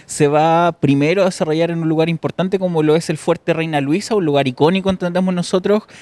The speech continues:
y también la gente de Osorno, para la ciudad, un lugar importante que tiene historia, y este día le queremos dar un enfoque mucho más juvenil y mucho más ciudadano.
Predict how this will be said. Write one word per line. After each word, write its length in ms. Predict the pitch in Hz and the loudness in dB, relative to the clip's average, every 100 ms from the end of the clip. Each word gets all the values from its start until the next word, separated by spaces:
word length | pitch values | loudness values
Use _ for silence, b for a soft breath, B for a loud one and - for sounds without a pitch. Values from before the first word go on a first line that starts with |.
| B | B
y 80 | 120 | 2
también 280 | 127 131 151 | 4 4 2
la 60 | |
gente 320 | 160 175 160 | 0 -2 0
de 60 | 151 | -2
Osorno, 500 | 156 180 175 185 208 B B B | 0 0 0 0 -4 B B B
para 220 | 147 143 | 2 2
la 100 | 139 | 2
ciudad, 380 | 139 - 143 180 | -2 -4 0 2
un 100 | 202 | 0
lugar 220 | 170 151 | -2 -4
importante 680 | 139 - 117 - 180 190 170 | -6 -8 -6 -2 -2 -2 -6
que 80 | 143 | -8
tiene 160 | 131 | -8
historia, 680 | 131 - 170 185 202 208 196 | -8 -6 -4 -2 0 0 0
y 100 | 185 | -2
este 300 | 202 208 208 | -4 -2 -2
día 160 | 196 214 | 0 -2
le 100 | 202 | -4
queremos 260 | 180 190 190 | -4 -4 -2
dar 140 | 190 | -2
un 80 | 190 | -2
enfoque 300 | 175 190 190 | -4 -2 -4
mucho 260 | 185 - | -4 -6
más 100 | 185 | -8
juvenil 380 | 180 180 160 175 | -4 -2 -2 -2
y 60 | 202 | -4
mucho 240 | 185 - | -6 -6
más 160 | 165 170 | -6 -6
ciudadano. 480 | - 131 135 117 | -2 0 0 -2